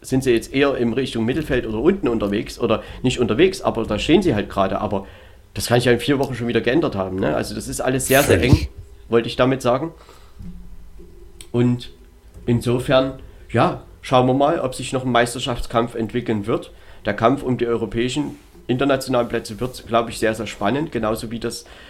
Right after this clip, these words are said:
Speaker 1: ähm, um den Abstiegsplatz, um die Abstiegsplätze. Und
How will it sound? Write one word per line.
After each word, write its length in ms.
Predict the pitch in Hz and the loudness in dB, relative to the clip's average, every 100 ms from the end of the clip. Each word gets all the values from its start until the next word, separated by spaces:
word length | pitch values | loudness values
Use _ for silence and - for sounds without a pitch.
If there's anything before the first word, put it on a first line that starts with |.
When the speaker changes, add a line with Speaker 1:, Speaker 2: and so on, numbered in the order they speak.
| - - | -20 -6
Speaker 1:
ähm, 320 | - 110 107 - - - | 0 0 0 -6 -14 -8
um 140 | 113 | -4
den 220 | 107 98 | -2 -4
Abstiegsplatz, 760 | - - - 156 - - - - - | -6 -6 -4 -6 0 -2 -2 -10 -8
um 80 | 113 | -6
die 120 | 107 | -4
Abstiegsplätze. 720 | 113 - - - 151 - 160 | -4 -8 -6 -2 -2 -2 -6
Und 340 | - 123 123 | -2 0 -2